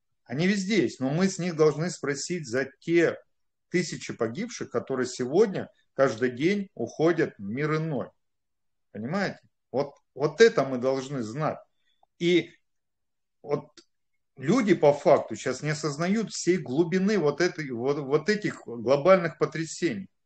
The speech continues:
И когда я говорю: Вы там не жалейте там сто рублей, двести рублей на нас, на инструкторов, там,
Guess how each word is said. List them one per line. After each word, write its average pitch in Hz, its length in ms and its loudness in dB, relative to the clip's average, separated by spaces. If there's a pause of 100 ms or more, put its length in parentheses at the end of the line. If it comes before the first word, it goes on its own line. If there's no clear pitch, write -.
(440)
И 123 80 -2
когда 175 360 4
я 185 40 8
говорю: 185 400 6
Вы 165 120 4
там 185 200 2
не 196 100 4
жалейте 196 580 -2
там 120 180 -4
сто 185 420 6
рублей, 123 320 0
двести 139 520 -2
рублей 123 440 -2
на 135 180 0
нас, 170 440 2
на 151 160 0
инструкторов, 139 760 -2
там, 101 160 -4